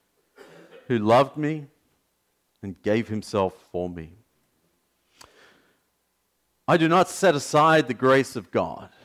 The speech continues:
for if righteousness could be gained through the law,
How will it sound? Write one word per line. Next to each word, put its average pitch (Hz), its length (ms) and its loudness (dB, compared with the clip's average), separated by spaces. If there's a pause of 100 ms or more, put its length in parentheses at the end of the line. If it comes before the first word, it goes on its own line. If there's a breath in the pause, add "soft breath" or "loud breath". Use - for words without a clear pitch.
(380 soft breath)
for 143 320 -2
if 165 500 2
righteousness 120 840 -2
could 107 200 -8
be 110 100 -6
gained 131 500 -2
through 139 260 -8
the 139 100 -4
law, 82 440 -6